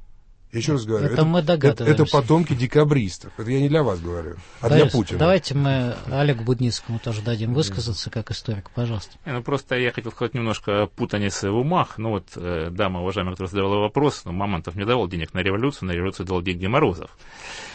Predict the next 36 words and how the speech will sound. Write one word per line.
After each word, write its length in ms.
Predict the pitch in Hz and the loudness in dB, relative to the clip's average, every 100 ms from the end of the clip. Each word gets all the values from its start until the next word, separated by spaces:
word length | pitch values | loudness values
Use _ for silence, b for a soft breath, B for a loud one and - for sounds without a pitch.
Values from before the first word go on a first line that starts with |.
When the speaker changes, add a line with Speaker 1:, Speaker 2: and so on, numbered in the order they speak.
| - | -6
Speaker 3:
Вот, 420 | 104 104 87 - 92 | 0 2 2 -2 -4
и 400 | 92 95 87 87 | -4 -2 -2 -2
Морозов 560 | 87 110 101 95 - | -2 -2 -2 -2 -2
умер 220 | 123 104 92 | -2 0 0
в 20 | |
девятьсот 300 | 95 - 90 | -2 -2 -2
пятом 300 | 98 101 107 | -2 -2 0
году, 260 | 143 123 | 2 2
и 60 | 85 | 0
никакого 340 | 78 - 104 | -4 -6 -4
отношения 380 | 101 95 - 101 | -2 -4 -4 -4
к 40 | 92 | -2
семнадцатому 640 | 110 117 117 107 110 107 | 0 0 0 -2 -4 -4
году 200 | 101 101 | -2 0
и 80 | 107 | 0
не 180 | 131 160 | 2 2
имел. 260 | 120 76 | 2 0
Я 120 | 78 | -4
уж 100 | 85 | -6
не 100 | 95 | -4
говорю 260 | 92 104 104 | -2 0 0
о 20 | |
князьях 340 | - 95 95 90 | -2 -2 -2 0
Голицыных, 480 | 101 135 - 82 | -2 -2 -6 -8
никогда 240 | 92 90 107 | -8 -8 -8
не 80 | 104 | -6
слышал, 260 | 113 - | -6 -6
чтобы 280 | - 98 95 | -10 -8 -4
они 180 | 104 104 B B B | -4 -6 B B B
какие-то 340 | - 120 117 | -6 -2 2
инвестиции 540 | 120 117 113 131 113 120 | 4 2 2 0 0 2
в 80 | 110 | 2
этом 220 | 113 107 | 2 -2
отношении, 600 | 104 101 - 113 113 110 B B B B | -4 -6 -6 -4 -4 -6 B B B B
э, 320 | - 110 110 120 | -2 2 2 2
делали. 480 | 143 98 78 - | 2 2 0 -8